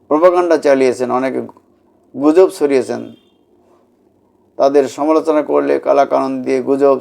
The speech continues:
ছড়ানোর অভিযোগ এনে ভিন্ন মতদের গ্রেপ্তার করা হয়েছে, শাস্তি দিয়ে শাস্তি দেওয়া হয়েছে, এমনকি গুমও করা হয়েছে, খুন,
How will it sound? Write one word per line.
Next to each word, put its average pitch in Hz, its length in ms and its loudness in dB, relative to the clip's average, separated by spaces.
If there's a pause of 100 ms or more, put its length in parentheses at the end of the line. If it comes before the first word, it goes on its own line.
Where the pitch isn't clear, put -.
ছড়ানোর 135 360 -4
অভিযোগ 139 360 -2
এনে 135 300 -4
ভিন্ন 131 300 -6
মতদের 123 400 -6
গ্রেপ্তার 143 400 -2
করা 131 180 0
হয়েছে, 120 380 -4 (1200)
শাস্তি 160 360 -2
দিয়ে 147 220 2
শাস্তি 131 340 -8
দেওয়া 139 160 4
হয়েছে, 135 180 0
এমনকি 135 400 -4
গুমও 160 300 0
করা 139 180 -2
হয়েছে, 120 200 -2
খুন, 131 240 -10